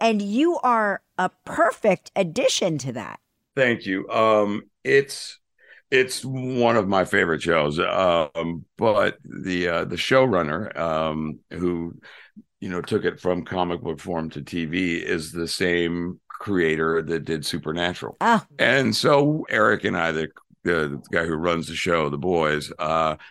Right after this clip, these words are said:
Speaker 2: have been trying to figure out how to get me on the show for the last two or three
Speaker 1: Yeah.
Speaker 2: years. And just with my Walking Dead schedule, it was, it was
Speaker 1: Yeah, it's not
Speaker 2: impossible.
Speaker 1: possible.
Speaker 2: And,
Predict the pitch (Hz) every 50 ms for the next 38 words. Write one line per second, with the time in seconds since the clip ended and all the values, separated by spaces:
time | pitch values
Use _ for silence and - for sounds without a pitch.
0 | - - _ _ _ _ - 113 107 113 113 101 123 135 123 117 - 107 98 90
1 | 90 90 92 80 80 76 92 85 - 82 87 82 85 82 78 73 76 - 82 82
2 | 85 90 85 - 87 82 78 76 71 - _ _ _ - 85 87 82 80 80 -
3 | - - - 95 87 85 78 76 92 85 80 78 156 151 82 85 92 92 85 76
4 | 73 78 80 85 78 95 90 82 - - - - 85 80 - _ _ _ _ _
5 | _ _ - - 92 85 82 82 80 78 - 73 73 69 80 80 73 - - -
6 | 67 64 65 76 78 73 - - - 65 69 80 - - - - - - - 175
7 | 165 135 120 120 - - 82 - - 113 104 - 82 76 76 80 82 82 80 80
8 | 82